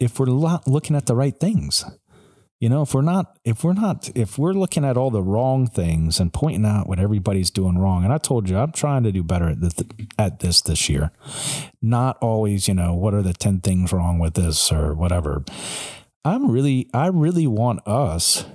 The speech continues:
to pull people to Christ and not push them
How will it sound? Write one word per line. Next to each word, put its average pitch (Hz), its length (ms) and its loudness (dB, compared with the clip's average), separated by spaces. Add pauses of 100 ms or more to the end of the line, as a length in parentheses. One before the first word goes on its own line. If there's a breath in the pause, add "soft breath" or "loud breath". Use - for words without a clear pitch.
(400)
to 120 120 2
pull 131 300 -2
people 131 560 -2
to 104 100 2
Christ - 760 -2
and 95 200 0
not 131 280 0
push - 340 0
them 73 340 -2